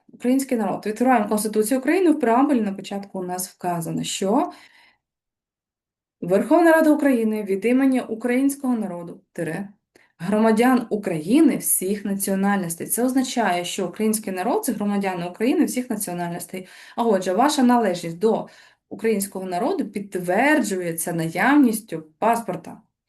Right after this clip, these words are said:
Є перелік документів, які підтверджують громадянство. Це у нас стаття п'ята Закону України про громадянство України. Там перелік документів. До них відноситься паспорт громадянина України, паспорт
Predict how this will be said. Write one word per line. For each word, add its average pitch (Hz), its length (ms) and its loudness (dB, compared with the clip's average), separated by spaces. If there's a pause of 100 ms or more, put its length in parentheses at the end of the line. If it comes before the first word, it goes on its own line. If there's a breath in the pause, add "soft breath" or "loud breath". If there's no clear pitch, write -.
(300)
Є 226 160 2
перелік 202 380 0
документів, 208 580 -2
які 196 180 -6
підтверджують 214 580 0
громадянство. 202 1200 0
Це 214 100 -4
у - 20 -2
нас 190 400 -4 (160)
стаття 202 560 -2 (240 loud breath)
п'ята 302 340 2
Закону 190 340 -2
України 247 340 2
про - 180 -2
громадянство 214 560 -4
України. 175 360 -8
Там 285 200 -2
перелік 214 300 -4
документів. 165 540 -8
До 202 80 -2
них 349 200 0
відноситься 208 420 -4
паспорт - 380 -6
громадянина 208 560 0
України, 302 380 0
паспорт 180 480 -8